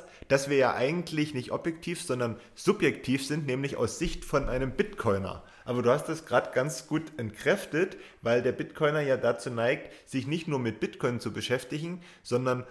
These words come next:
auf Grundlage von Bitcoin zu gucken, okay, wie sieht das die Seite, wie sieht das die Seite, wie sieht das die Seite? Und dann abwägt, okay, was kann ich damit anfangen? Und deswegen schließt das die Subjektivität eigentlich aus am Ende.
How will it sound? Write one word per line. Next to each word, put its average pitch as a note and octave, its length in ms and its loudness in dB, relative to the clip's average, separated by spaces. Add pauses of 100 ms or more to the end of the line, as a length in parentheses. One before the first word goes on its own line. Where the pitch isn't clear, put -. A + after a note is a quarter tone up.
(120)
auf - 260 -2
Grundlage C3+ 480 2
von A#2+ 200 -2
Bitcoin D#3 500 -2
zu C#3+ 120 -6
gucken, E3 380 -2
okay, C#3 400 -2 (320)
wie C#3+ 160 -4
sieht C3+ 240 -6
das A#2 180 4
die D#3+ 140 -4
Seite, G3 420 0
wie C#3+ 100 -2
sieht C#3 240 -4
das G#2 140 -2
die D#3+ 140 -4
Seite, F#3 400 0
wie D3+ 80 2
sieht C#3+ 220 -4
das - 200 -2
die D#3 160 -2
Seite? F#3+ 540 0 (180)
Und C#3+ 140 -2
dann C#3 120 4
abwägt, A2+ 480 -2
okay, C#3 420 0 (260)
was D3 180 2
kann D3 160 0
ich D#3 140 -4
damit B2 260 0
anfangen? D3+ 540 -4 (280)
Und C#3 160 -6
deswegen C3 360 -4
schließt D#3 360 -2
das D3 140 0
die A#2+ 80 -2
Subjektivität C3+ 840 0
eigentlich C3+ 440 0
aus - 420 2
am A2+ 120 -4
Ende. A2 380 -2